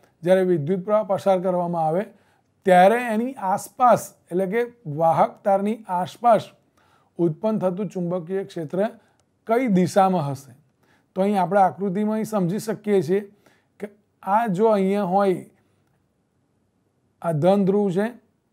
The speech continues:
આ ઋણ ધ્રુવ છે. ધન ધ્રુવમાંથી પ્રવાહ વાહક તારમાંથી પસાર થઈ અને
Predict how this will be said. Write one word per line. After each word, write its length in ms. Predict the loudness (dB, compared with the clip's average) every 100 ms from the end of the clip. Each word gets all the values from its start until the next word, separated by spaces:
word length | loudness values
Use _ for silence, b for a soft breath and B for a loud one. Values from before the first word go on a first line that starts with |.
| _ _ -10
આ 120 | -6
ઋણ 240 | -4 -4 -4
ધ્રુવ 300 | 0 0 -2
છે. 180 | -6 -8 _ _ _ _ _ _ _ _ -12
ધન 340 | -2 0 2 2
ધ્રુવમાંથી 540 | 2 2 0 -2 -4
પ્રવાહ 560 | -2 -2 2 2 0 -8 _ _ _ _ _ _
વાહક 360 | -2 2 2 2
તારમાંથી 440 | -2 -2 -4 -4
પસાર 420 | -6 -8 -4 -4 -2
થઈ 220 | -4 -4
અને 640 | -8 _ _ _ _ -20